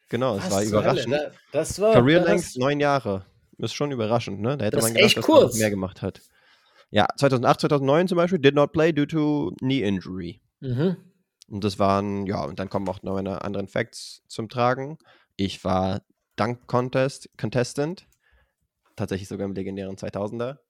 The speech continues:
Speaker 1: Dunk
Speaker 2: Ja.
Speaker 1: Contest. Und meine längste Zeit war bei Houston. Spätestens da hättest du es wohl hingekriegt. Sechs Saisons in Houston als Rocket und dann noch zwei in Orlando. Und hier haben sie jetzt zwei in New York gemacht, aber ja,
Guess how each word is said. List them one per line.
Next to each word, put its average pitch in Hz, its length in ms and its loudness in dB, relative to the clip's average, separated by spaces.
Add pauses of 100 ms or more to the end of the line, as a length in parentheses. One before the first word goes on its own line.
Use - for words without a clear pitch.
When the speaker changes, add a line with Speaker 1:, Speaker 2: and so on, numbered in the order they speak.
(280)
Speaker 1:
Dunk - 100 -8
Speaker 2:
Ja. 147 60 0
Speaker 1:
Contest. 139 520 -8 (300)
Und 151 180 -2
meine 123 160 6
längste 110 320 -2
Zeit 107 180 -4
war 98 100 -4
bei 95 100 -2
Houston. 95 400 -8 (160)
Spätestens - 420 -10
da 92 140 -6
hättest - 240 -12
du - 20 -12
es - 220 -16
wohl 98 220 -8 (160)
hingekriegt. 92 400 -10 (100)
Sechs 110 240 -2
Saisons 107 340 -2
in 107 100 -6
Houston 117 360 -4
als - 480 -8 (160)
Rocket 113 440 0 (420)
und 104 140 -10
dann 98 120 2
noch 92 100 -2
zwei 95 320 -2
in 95 280 -4
Orlando. 87 520 -2
Und 92 180 -4
hier 113 340 -2
haben 98 120 -2
sie 95 80 -2
jetzt - 260 -6
zwei 82 260 -6
in 87 100 -6
New 87 60 -6
York 87 200 -2
gemacht, 101 300 -4
aber 80 340 -4 (140)
ja, 73 160 -8